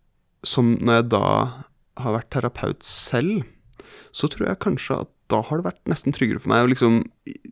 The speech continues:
eh, inngå i, i, i nære relasjoner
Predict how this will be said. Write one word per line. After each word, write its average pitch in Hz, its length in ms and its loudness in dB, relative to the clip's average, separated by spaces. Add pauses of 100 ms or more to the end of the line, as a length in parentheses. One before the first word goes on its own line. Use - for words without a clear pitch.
(300)
eh, - 320 -4
inngå 107 360 2
i, 117 140 4
i, 117 680 2
i 120 40 2
nære 107 880 4 (120)
relasjoner 113 800 2